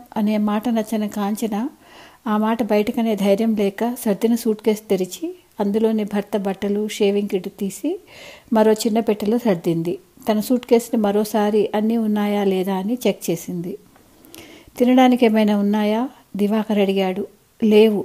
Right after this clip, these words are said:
నాలుగు రోజులు ఉండమని ఫ్రిడ్జ్ ఖాళీ చేశాను. అందరికీ మీల్స్ ప్యాకెట్స్ రెడీ చేస్తున్నాం,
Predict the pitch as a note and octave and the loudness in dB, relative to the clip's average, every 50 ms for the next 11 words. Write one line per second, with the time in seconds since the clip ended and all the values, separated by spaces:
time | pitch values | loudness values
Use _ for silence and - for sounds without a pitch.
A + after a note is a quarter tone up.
0 | - - - G#3+ G#3+ G3+ G#3 A3 A3 A3+ A#3 A#3 A#3+ C4+ C4 A#3+ A3+ G#3+ A3 A3+ | -6 -4 -2 0 2 2 4 4 4 6 6 6 6 6 4 4 4 2 2 2
1 | A3 A3+ A3+ B3 C4 B3+ - B3 A#3 - - - - A3+ G#3 G#3 G#3+ A3 A3 - | 0 2 2 2 0 2 0 0 0 -2 -4 -4 -2 0 2 2 2 0 0 0
2 | F#3+ G3 - G#3+ G3 F#3+ F#3+ F#3+ C4+ - _ _ - - - - - - - - | -2 -2 0 -2 -2 -2 -2 -6 -8 -12 _ _ -20 -20 -20 -20 -20 -20 -20 -18
3 | - - G3+ A3 A3+ A3+ B3+ C4 - C#4 C#4 B3+ A#3 A3+ A#3 A#3 - - - A#3 | -8 -2 0 2 4 2 2 2 2 2 4 4 4 2 2 0 -2 0 2 2
4 | A3+ A3 - A3+ - - A3+ G#3 G#3 A3+ A3+ A3 - G#3+ G3+ G#3 - A#3 G3+ G#3 | 2 2 0 -2 0 0 2 4 4 4 2 2 2 0 0 0 -2 -4 -2 -2
5 | G#3+ A3 A3+ | -2 -2 -4